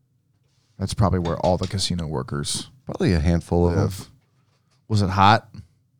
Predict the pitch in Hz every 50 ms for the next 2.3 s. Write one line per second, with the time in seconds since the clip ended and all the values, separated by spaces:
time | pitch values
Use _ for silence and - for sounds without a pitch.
0 | _ _ _ _ _ _ _ _ - 98 107 104 - - - 104 107 107 107 -
1 | - 110 104 104 101 95 113 113 127 139 170 170 151 - _ _ _ _ _ -
2 | 117 107 98 90 92